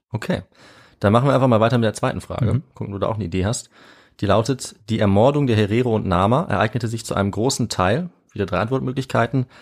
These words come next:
Speaker 1: A, in Vernichtungsschlachten mit der deutschen Kolonialarmee, B, in deutschen Konzentrationslagern oder C, durch die kontinuierlichen Angriffe deutscher Siedler.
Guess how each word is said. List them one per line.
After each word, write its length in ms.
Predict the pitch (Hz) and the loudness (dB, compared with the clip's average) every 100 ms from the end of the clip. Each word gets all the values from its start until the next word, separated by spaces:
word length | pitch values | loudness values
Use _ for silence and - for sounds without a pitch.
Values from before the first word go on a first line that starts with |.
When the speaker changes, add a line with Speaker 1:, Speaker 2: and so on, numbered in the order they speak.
| _ _ - | _ _ 0
Speaker 1:
A, 220 | 95 120 | 2 4
in 160 | 117 | 0
Vernichtungsschlachten 880 | 107 110 160 - 101 - 95 - 151 | 0 0 0 -2 -2 0 0 0 -2
mit 100 | 110 | 0
der 80 | 95 | 0
deutschen 340 | 95 101 - | 2 0 0
Kolonialarmee, 840 | 92 95 90 85 95 110 117 135 - _ _ _ | -4 -2 0 2 2 2 2 0 -4 _ _ _
B, 240 | 110 127 | 2 2
in 160 | - 101 | 0 2
deutschen 340 | 98 104 107 | 2 2 -4
Konzentrationslagern 1120 | - 104 107 - - 104 131 127 131 139 147 - - - _ | -2 -4 -4 -6 -2 0 0 0 0 0 -4 -6 -18 -20 _
oder 180 | 110 123 | 2 2
C, 360 | - 110 113 143 | 2 0 2 2
durch 200 | 110 - | -2 -4
die 80 | |
kontinuierlichen 640 | 104 104 101 101 123 123 110 | -2 0 0 0 0 0 0
Angriffe 400 | 113 113 110 98 | 0 0 0 0
deutscher 380 | 90 92 - 87 | 0 -2 -2 -4
Siedler. 400 | 104 - 87 | -6 -4 -6